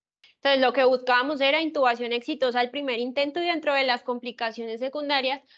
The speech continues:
¿cuáles eran las complicaciones graves de la intubación? Ellos definían complicaciones graves básicamente como pacientes que tuvieran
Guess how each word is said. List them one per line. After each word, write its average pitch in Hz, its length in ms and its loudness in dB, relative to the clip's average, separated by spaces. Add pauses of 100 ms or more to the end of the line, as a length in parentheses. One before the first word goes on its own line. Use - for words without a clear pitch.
¿cuáles 294 300 4
eran 320 240 2
las 320 100 -4
complicaciones 262 720 -6
graves 262 340 2
de 277 120 -4
la 277 100 -2
intubación? 214 540 -4
Ellos 247 260 -2
definían 240 480 -2
complicaciones 208 800 -4
graves 233 340 6
básicamente 226 640 -4
como 240 340 -2
pacientes 202 500 0
que 233 140 -4
tuvieran 202 460 0